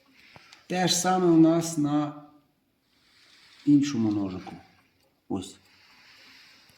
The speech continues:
І також ми виставимо третій в такому самому руслі. Поставили ми наш третій ножик. Можемо спостерігати,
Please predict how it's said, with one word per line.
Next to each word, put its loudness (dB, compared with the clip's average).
І 8
також 0
ми -2
виставимо 2
третій 4
в -2
такому -2
самому -4
руслі. -12
Поставили -6
ми -8
наш -10
третій -12
ножик. -14
Можемо -12
спостерігати, -12